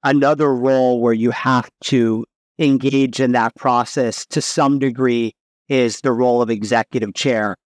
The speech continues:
I know it's gonna be different from when you're a chief executive officer, but you have been an executive chair, are an executive chair.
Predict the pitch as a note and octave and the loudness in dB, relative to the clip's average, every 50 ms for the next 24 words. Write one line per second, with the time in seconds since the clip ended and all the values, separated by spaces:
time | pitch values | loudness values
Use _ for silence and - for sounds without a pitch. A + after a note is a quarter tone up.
0 | _ _ - B2 B2+ B2 A#2+ A#2+ - - D3+ C3+ A#2+ A#2+ G#2+ - - C#3+ C#3+ C#3 | _ _ -2 0 2 2 2 2 0 -2 -2 -2 -2 -2 -4 -4 -2 -2 -2 -2
1 | - - C#3 B2 A2+ - D3 B2+ A#2+ A#2+ A#2 A#2 A#2+ A2+ A#2 A#2 A2+ A2 G#2 _ | -2 -2 -2 -2 -2 0 0 2 2 2 2 2 2 2 2 2 0 -2 -4 _
2 | _ _ _ _ - B2 - - C#3+ B2 - B2+ G#2 - C3 A#2 - - C3 A#2 | _ _ _ _ -12 -8 -4 -2 0 0 0 0 0 0 -2 -2 0 -2 -2 0
3 | G#2 A2+ A2+ A2+ A#2 - B2 - - C3+ A#2 A2 G#2 - _ _ _ _ _ - | 0 0 0 0 0 -2 -6 -6 -2 0 0 0 -2 -4 _ _ _ _ _ 0
4 | C#3 B2+ A#2+ A#2+ A2+ C#3 C3 B2+ B2 A#2+ A2+ G#2+ - - - B2 - B2+ C#3 C3 | 0 2 2 0 -2 -2 -2 0 2 0 0 -2 -4 -4 -4 -2 -2 0 0 0
5 | B2+ B2 A#2+ A#2+ G#2+ - C3 A#2 A2 - C3 A2+ G#2 - - C3+ A#2 A#2 G#2+ G#2 | 2 2 0 0 -2 -2 -2 -2 -2 -2 -4 -4 -4 -2 -2 0 0 0 0 0
6 | C3 B2+ B2+ B2 B2 A#2+ G#2+ G2+ B2 A#2 A2 - B2+ A2+ G#2 - - C3 A#2+ A2+ | 0 2 2 2 2 0 0 0 -2 -2 -2 -2 -4 -6 -4 -4 -2 -2 -2 -2
7 | G#2+ | -4